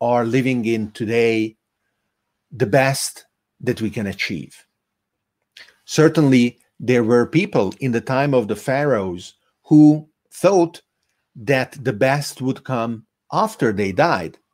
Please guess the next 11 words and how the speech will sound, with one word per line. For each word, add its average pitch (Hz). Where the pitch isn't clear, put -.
That 120
is 123
why 127
they 120
dedicated 120
so 135
much 120
energy 104
to 135
building 120
the 95